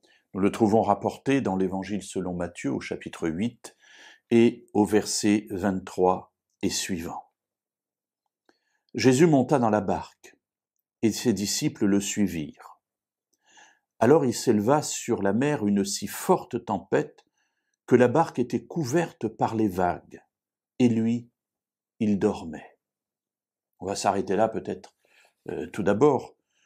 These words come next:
pour dire que cette mer, eh bien, il s'agit du lac de Galilée, mais qui est tellement grand que il peut être considéré, en tout cas par ceux qui habitent tout autour,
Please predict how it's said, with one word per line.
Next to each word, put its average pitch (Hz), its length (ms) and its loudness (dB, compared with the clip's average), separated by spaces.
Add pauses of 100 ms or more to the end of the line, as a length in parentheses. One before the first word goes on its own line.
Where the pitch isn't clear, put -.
(280)
pour 101 140 -6
dire 139 220 2
que 113 80 -2
cette 101 320 -8
mer, 147 400 0
eh 98 80 -2
bien, 98 160 -4
il 104 80 -2
s'agit 104 320 -4
du 98 100 0
lac 104 260 -2
de 95 120 -2
Galilée, 110 500 0
mais 85 160 -10
qui - 140 -10
est 82 100 -8
tellement 87 320 -4
grand 87 460 0
que 90 260 -6 (380)
il 92 200 -8 (180)
peut 113 140 4
être 101 240 -2
considéré, 95 680 -4
en 82 100 -6
tout - 140 -14
cas 104 160 -4
par - 180 -8
ceux - 160 -8
qui 95 180 -8
habitent 90 300 -8
tout - 220 -10
autour, 123 400 -2